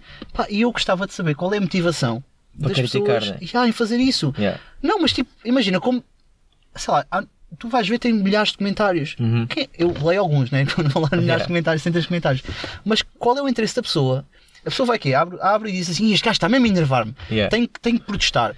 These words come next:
Speaker 1: Mas
Speaker 2: Mas
Speaker 1: se calhar
Speaker 2: eu não
Speaker 1: depois no
Speaker 2: sei.
Speaker 1: dia a dia não protestam com outras coisas mais básicas.
Speaker 2: Mas será que estão mesmo chateados? Ou será que é tipo, "Vou só mandar aqui,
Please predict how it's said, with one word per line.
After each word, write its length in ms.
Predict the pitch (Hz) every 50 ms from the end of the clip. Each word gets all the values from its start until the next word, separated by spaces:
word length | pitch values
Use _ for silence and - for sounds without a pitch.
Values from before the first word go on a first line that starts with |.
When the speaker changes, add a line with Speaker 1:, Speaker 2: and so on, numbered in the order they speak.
| - - -
Speaker 1:
Mas 60 | -
Speaker 2:
Mas 80 | 277 285
Speaker 1:
se 40 | 302
calhar 120 | 330 294 269
Speaker 2:
eu 20 |
não 60 | 277 254
Speaker 1:
depois 160 | 240 202 233
no 80 | 233
Speaker 2:
sei. 80 | 247 247
Speaker 1:
dia 140 | 247 240 226
a 60 | 208
dia 260 | 156 139 151 139 139 175
não 100 | 226 240
protestam 380 | - - - 277 240 - 269
com 80 | 254 277
outras 200 | 277 - 262 -
coisas 200 | - 269 247 247
mais 220 | 254 269 254 233
básicas. 600 | 226 277 269 254 220 202 208 - - 214 214 196
Speaker 2:
Mas 120 | 196 202 -
será 140 | - 226 202
que 40 | -
estão 120 | - 190
mesmo 240 | 180 175 156 156 151
chateados? 600 | 139 160 143 139 - - - - - - - - - -
Ou 100 | 139 139
será 200 | - - 165 170
que 100 | - 170
é 40 | 139
tipo, 240 | 147 135 - - - -
"Vou 100 | - 175
só 120 | - 135
mandar 240 | 139 123 57 52 -
aqui, 200 | - - -